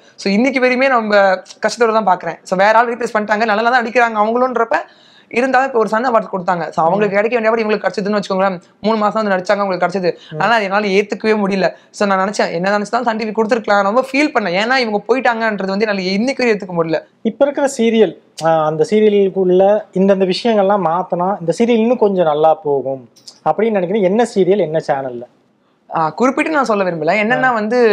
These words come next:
Speaker 1: பொதுவா இப்ப ஓவர் மேக்கப்ஸ் இருக்கு. So,
Speaker 2: ஓவர் மேக்கப்.
Speaker 1: ஆமா, உண்மையாவே வந்து, ஏன்னா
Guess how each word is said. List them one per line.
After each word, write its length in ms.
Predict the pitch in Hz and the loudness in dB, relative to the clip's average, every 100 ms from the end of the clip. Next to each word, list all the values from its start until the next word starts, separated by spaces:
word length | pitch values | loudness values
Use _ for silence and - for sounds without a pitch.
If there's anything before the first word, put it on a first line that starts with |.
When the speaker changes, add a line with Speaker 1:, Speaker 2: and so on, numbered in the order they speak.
| 185 165 165 | 4 2 2
Speaker 1:
பொதுவா 240 | 214 254 | 0 2
இப்ப 140 | 247 208 | 2 2
ஓவர் 380 | 214 294 302 | 4 4 2
மேக்கப்ஸ் 340 | 208 180 175 - | -2 -6 -8 -10
இருக்கு. 300 | 151 147 - _ | -8 -8 -10 _
So, 200 | - 165 | -2 2
Speaker 2:
ஓவர் 220 | 196 170 | 2 0
மேக்கப். 240 | 160 214 | 2 2
Speaker 1:
ஆமா, 80 | 247 | 2
உண்மையாவே 540 | 202 233 285 277 214 233 | -2 -2 0 0 2 0
வந்து, 220 | 214 214 | 0 -2
ஏன்னா 520 | 226 247 220 220 | -2 0 0 0